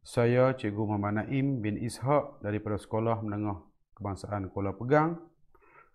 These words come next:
akan meneruskan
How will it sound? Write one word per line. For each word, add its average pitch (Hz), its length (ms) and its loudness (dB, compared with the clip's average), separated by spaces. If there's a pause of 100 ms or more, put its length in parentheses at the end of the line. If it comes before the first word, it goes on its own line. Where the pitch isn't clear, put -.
(760)
akan 156 560 6 (1120)
meneruskan 143 960 4